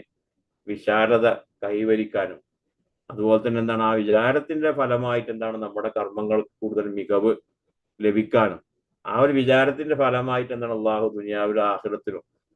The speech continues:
നമ്മുടെ കാര്യങ്ങളിലെല്ലാം നമുക്ക് വിട്ടുവീഴ്ച ചെയ്ത് അന്ന്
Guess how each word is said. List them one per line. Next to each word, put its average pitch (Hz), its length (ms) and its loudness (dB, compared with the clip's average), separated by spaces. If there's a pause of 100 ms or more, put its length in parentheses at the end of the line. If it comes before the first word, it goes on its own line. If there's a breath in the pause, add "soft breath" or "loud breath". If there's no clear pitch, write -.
(160)
നമ്മുടെ 98 160 -4
കാര്യങ്ങളിലെല്ലാം 104 840 0
നമുക്ക് 101 260 -8
വിട്ടുവീഴ്ച 101 520 -4
ചെയ്ത് 98 400 -2
അന്ന് 98 220 -4